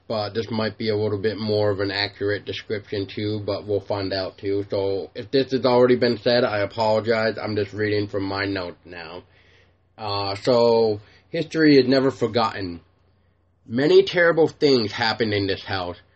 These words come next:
Brutally and violence stained every room, telling stories of a dark past,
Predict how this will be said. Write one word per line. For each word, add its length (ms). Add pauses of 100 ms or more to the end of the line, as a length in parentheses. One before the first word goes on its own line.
(220)
Brutally 920 (400)
and 200
violence 680 (200)
stained 680 (220)
every 340
room, 440 (720)
telling 340
stories 540
of 120
a 60
dark 360
past, 480